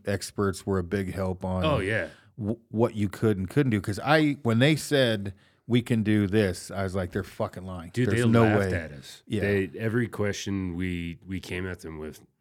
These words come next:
Speaker 2: to,
Speaker 1: Yeah.
Speaker 2: that we thought was gonna be a big deal, not only did they laugh at us, but they had good answers to
Speaker 1: Yeah,
Speaker 2: follow
Speaker 1: yeah,
Speaker 2: it.
Speaker 1: yeah.
Speaker 2: So
Speaker 1: Yeah, it was a, it was exciting. So
Speaker 2: that's the beauty of just working with people that know what the fuck they're doing.
Speaker 1: Yeah, yeah, and, uh,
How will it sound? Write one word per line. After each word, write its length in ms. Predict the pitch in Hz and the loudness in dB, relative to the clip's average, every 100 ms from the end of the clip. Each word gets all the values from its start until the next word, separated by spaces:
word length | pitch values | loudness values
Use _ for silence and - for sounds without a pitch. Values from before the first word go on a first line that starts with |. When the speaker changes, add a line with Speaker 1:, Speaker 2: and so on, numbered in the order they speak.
| _ | _
Speaker 2:
to, 440 | 87 82 78 76 | -10 -8 -8 -8
Speaker 1:
Yeah. 120 | 73 69 | -10 -10
Speaker 2:
that 180 | 87 85 | -8 -6
we 120 | 92 | -6
thought 200 | 101 104 | -4 -2
was 140 | 101 95 | -2 -2
gonna 180 | 95 | -4
be 160 | 82 85 | -4 -6
a 60 | 80 | -6
big 280 | 85 78 71 | -6 -8 -6
deal, 280 | 87 85 | -6 -4
not 180 | 78 90 | -6 -8
only 180 | 92 90 | -8 -8
did 120 | 85 | -10
they 120 | 80 78 | -10 -10
laugh 320 | 80 82 80 | -10 -10 -10
at 160 | 76 | -10
us, 120 | 73 - | -12 -12
but 200 | 82 78 | -14 -10
they 180 | 78 | -10
had 400 | 73 80 78 71 - - _ | -10 -8 -8 -10 -14 -20 _
good 160 | 82 | -10
answers 460 | 76 73 - - - | -10 -12 -12 -10 -6
to 100 | 120 | -6
Speaker 1:
Yeah, 160 | 104 95 | -6 -6
Speaker 2:
follow 140 | - 107 92 92 | -6 -4 -4 -6
Speaker 1:
yeah, 80 | |
Speaker 2:
it. 60 | 101 | -10
Speaker 1:
yeah. 120 | 98 92 | -8 -8
Speaker 2:
So 340 | 80 73 67 - - | -8 -10 -12 -14 -10
Speaker 1:
Yeah, 180 | 92 | -8
it 80 | 87 | -8
was 120 | 92 95 | -8 -6
a, 140 | 90 - _ | -8 -10 _
it 60 | 107 | -2
was 100 | 101 | 0
exciting. 580 | 92 - 101 98 92 90 | -2 -2 0 0 -2 -4
So 400 | - 95 92 87 - | -4 -2 -2 -4 -6
Speaker 2:
that's 160 | 104 110 | -4 -2
the 60 | 113 | 0
beauty 260 | 120 110 | 2 2
of 60 | 95 | 0
just 140 | 92 | -4
working 200 | 101 92 | -4 -4
with 120 | 87 78 | -6 -6
people 160 | 90 | -6
that 120 | 82 78 | -6 -8
know 100 | 80 | -10
what 80 | |
the 80 | 73 | -12
fuck 180 | 76 78 | -14 -14
they're 100 | 78 | -14
doing. 240 | 73 78 - _ _ - - _ | -16 -16 -18 _ _ -20 -20 _
Speaker 1:
Yeah, 320 | 127 139 92 - | 6 6 4 0
yeah, 360 | 117 110 92 95 | 2 2 0 0
and, 200 | 117 127 | 2 4
uh, 120 | 113 | 2